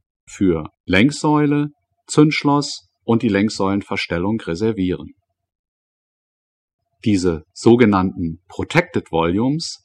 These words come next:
sind eine neue Technik. Sie verhindern sicher ein Konstruieren in Bauräume hinein,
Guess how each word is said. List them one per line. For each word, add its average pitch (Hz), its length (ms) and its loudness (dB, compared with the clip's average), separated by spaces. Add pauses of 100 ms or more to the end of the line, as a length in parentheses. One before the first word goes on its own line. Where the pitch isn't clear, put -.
sind - 280 -2
eine 90 220 -4
neue 90 300 -2
Technik. 90 540 -8 (1400)
Sie - 180 -2
verhindern 98 500 0
sicher 110 480 -4 (120)
ein 95 200 -4
Konstruieren 98 720 -2
in 87 160 -2
Bauräume 107 520 2
hinein, 147 540 0